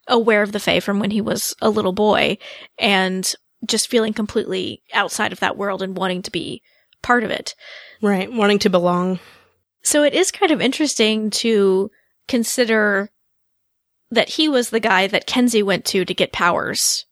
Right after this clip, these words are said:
Speaker 1: when he himself so badly wanted to, wanted permanent powers. You know, he dangled this idea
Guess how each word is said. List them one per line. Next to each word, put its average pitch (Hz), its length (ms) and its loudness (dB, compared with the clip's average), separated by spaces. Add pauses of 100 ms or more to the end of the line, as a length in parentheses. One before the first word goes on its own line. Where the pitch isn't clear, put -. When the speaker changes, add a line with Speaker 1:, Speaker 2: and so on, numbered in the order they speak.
(560)
Speaker 1:
when 185 520 0
he 240 260 0
himself 208 480 2
so 196 160 0
badly 175 400 0
wanted 185 380 0
to, - 200 -4
wanted 190 340 0
permanent 180 380 -4
powers. - 460 -2
You 208 80 2
know, 196 100 2
he 220 140 -4
dangled 202 720 0 (440)
this 226 200 0
idea 196 560 0